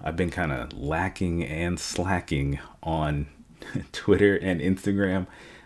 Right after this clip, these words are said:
Uh, I apologize for that, but, uh, I will, you know, I'll keep you guys up to date when I drop that, and, uh, you know, or if it pops up in your feed, it'll be there. Um,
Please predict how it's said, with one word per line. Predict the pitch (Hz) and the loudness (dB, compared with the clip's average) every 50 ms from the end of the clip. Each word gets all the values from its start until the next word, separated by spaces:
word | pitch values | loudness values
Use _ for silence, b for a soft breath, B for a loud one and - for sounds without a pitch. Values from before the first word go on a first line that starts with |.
| B B | B B
Uh, | 64 69 73 67 - | -6 -4 -4 -2 -2
I | 78 | -4
apologize | 76 71 - 98 104 98 92 90 90 - | -4 -2 0 2 2 4 4 2 0 0
for | - 95 | 0 0
that, | 90 90 82 - - - - | 2 2 0 0 -4 -6 -4
but, | 82 76 73 - - | -2 -2 -2 -2 -2
uh, | 78 73 73 71 69 65 69 - B B B B B B B B | -2 -2 0 -2 -4 -6 -8 -12 B B B B B B B B
I | - 78 | -2 0
will, | 80 85 85 78 71 71 - - - - - - - - | 4 4 4 4 4 0 -2 -6 -18 -20 -20 -20 -8 -4
you | 73 71 | -2 -2
know, | 67 69 69 | -2 -2 -4
I'll | - 80 | -6 -10
keep | - - 82 78 | -8 -6 -4 -2
you | 76 | 0
guys | 78 76 73 71 69 | 0 0 0 0 -2
up | - - - | -4 -8 -8
to | - | -8
date | 71 76 73 73 71 - - - - - - | -2 -2 0 -2 -2 -6 -10 -20 -20 -12 -8
when | 90 82 76 | -6 -4 -4
I | 71 | -4
drop | 73 - - 73 76 73 - - | -6 -4 -4 -4 -4 -6 -4 -2
that, | 80 78 76 71 69 - - - - - - | 0 0 0 0 -2 -6 -16 -20 -20 -20 -14
and, | - - 73 69 69 69 | -8 -6 -4 -2 -2 -2
uh, | 69 69 67 65 65 62 - - - | -2 -2 -2 -4 -6 -8 -10 -12 -8
you | - 71 | -4 -4
know, | 69 65 - | -4 -4 -4
or | - - 80 80 | -6 -6 -4 -4
if | 80 78 78 - - - | -2 -4 -4 -6 -4 -6
it | 73 - | -4 -2
pops | - 80 - - | -2 -2 -2 -2
up | - - | -6 -4
in | 73 | -4
your | 65 65 | -4 -4
feed, | - - 69 60 55 - - | -6 -6 -6 -6 -6 -8 -8
it'll | 64 67 - | -8 -10 -8
be | - - - | -8 -10 -10
there. | - - - - B B B B B B B B | -10 -12 -12 -14 B B B B B B B B
Um, | 85 85 85 85 82 82 76 - | -2 0 2 2 2 0 -2 -6